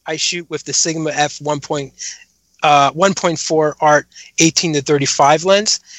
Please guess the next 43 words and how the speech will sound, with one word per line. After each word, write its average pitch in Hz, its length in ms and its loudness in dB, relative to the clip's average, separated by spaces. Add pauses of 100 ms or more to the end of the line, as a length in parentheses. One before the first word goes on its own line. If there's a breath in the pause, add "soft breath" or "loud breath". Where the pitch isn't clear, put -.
(360 loud breath)
um, 160 440 4 (280)
with 175 300 0
a 165 60 0
Metabone 165 540 2
speed 180 300 0
adapter. 127 580 0 (340 loud breath)
And 139 100 0
what 170 220 4
that 190 180 4
does 175 280 2
is 151 120 -8
the 143 100 -14
speed 254 360 -2 (240)
adapter 180 360 2
actually 165 280 -4
gives 165 200 -4
you 160 80 -2
another 160 360 -2
f-stop. 127 520 0 (680 loud breath)
Um, 147 640 4 (120)
and 156 160 2
it 147 80 2
also, 160 340 2 (180)
<sighs> - 180 -2
it's, - 320 -2 (100)
how - 300 0
should 131 160 0
I, 135 40 -10
it's - 100 0
kind 233 200 2
of 233 60 0
like 208 140 2
a 202 60 -2
reducer, 175 580 -4
but 151 160 -2
it 143 80 -4
also 151 260 0
gives 147 300 -2
you 143 200 0
more 147 260 -2
light. 135 360 2 (600 loud breath)
Um, 139 560 2 (480)
and 175 380 4